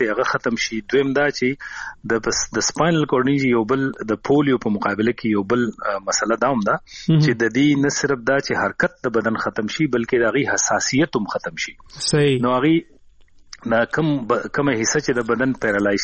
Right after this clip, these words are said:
Speaker 1: شوي یا معذوره شوي،
Speaker 2: مهم.
Speaker 1: نو هغه ات-، حصه هغې محسوسوي هم نه، هغې ته پته نه لګي.
Speaker 2: بالکل.
Speaker 1: که د هغې په خ-،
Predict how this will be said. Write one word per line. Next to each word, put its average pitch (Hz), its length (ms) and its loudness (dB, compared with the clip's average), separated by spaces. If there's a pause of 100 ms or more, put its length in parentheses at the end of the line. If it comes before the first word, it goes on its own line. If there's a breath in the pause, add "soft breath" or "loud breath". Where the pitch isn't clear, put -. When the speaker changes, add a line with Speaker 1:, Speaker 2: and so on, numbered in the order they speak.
Speaker 1:
شوي 135 220 -2 (200)
یا 104 140 2
معذوره 95 360 -2
شوي، 110 380 0 (220 loud breath)
Speaker 2:
مهم. 131 180 4
Speaker 1:
نو 110 80 2
هغه 143 260 2 (100)
ات-، - 240 -4
حصه 113 240 2
هغې 147 220 2
محسوسوي 123 640 0
هم 147 220 2
نه، 95 160 -2
هغې 135 120 0
ته 131 100 -4
پته 143 240 -2
نه 131 100 2
لګي. 98 340 -2 (120)
Speaker 2:
بالکل. 135 240 2
Speaker 1:
که 113 60 -2
د 113 40 -2
هغې 127 280 2
په 117 180 -4
خ-، - 160 -10